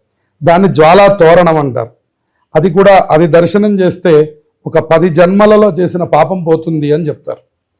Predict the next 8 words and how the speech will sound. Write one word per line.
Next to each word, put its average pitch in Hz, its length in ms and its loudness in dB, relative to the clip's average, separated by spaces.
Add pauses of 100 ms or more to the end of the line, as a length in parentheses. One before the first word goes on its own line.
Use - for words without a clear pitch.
(480)
అది 175 140 0
కూడా 202 200 2
ఈసారి 180 340 2
మనకి 165 200 -4
ఐదో 165 320 0
తారీఖు 156 340 0
మనకు 147 200 -6
కనపడుతున్నది. 123 680 -12